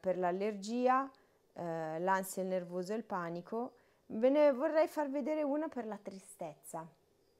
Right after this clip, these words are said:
visto che d'inverno capita spesso di avere questa sensazione un po' di, di tristezza. Allora vi propongo Hansi Mudra, che è la mudra del sorriso interiore. È una mudra che mi piace particolarmente.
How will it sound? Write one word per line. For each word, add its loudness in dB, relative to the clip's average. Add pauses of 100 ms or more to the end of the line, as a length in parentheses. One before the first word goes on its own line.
visto -10
che -10
d'inverno -2
capita -6
spesso -10
di -4
avere -4
questa -18
sensazione -12
un -8
po' -4
di, -6 (400)
di -6
tristezza. -6 (300)
Allora 6
vi 0
propongo -2 (180)
Hansi -2
Mudra, -2 (340)
che 0
è 4
la 2
mudra 2
del -4
sorriso -6
interiore. -4
È -6
una -4
mudra -2
che -6
mi -2
piace -4
particolarmente. -4